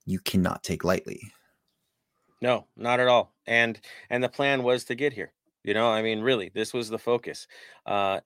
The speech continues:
Speaker 2: <sighs> yeah, a-, and, and us, looking at us and them looking at us, look, last time we took them out, it was a surprise to them,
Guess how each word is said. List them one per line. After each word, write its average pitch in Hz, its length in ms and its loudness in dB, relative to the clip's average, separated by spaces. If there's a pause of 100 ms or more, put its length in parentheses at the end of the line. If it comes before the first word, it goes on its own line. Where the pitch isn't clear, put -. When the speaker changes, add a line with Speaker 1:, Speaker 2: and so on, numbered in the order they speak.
(500)
Speaker 2:
<sighs> - 1120 -16
yeah, 127 300 -14 (120)
a-, - 40 -18
and, 110 340 -4
and 120 280 -2 (240)
us, 156 500 6 (220)
looking 135 280 0
at 107 80 2
us 147 320 0 (320)
and 104 180 -8
them 131 180 2
looking 147 280 0
at 147 80 2
us, 147 320 0 (300)
look, 123 240 0
last 131 260 0
time 151 140 0
we 147 80 0
took - 180 -2
them 139 160 2
out, 131 160 2
it 113 80 0
was 113 160 -4
a 107 60 -8
surprise 90 760 -8
to 73 140 -14
them, 65 220 -16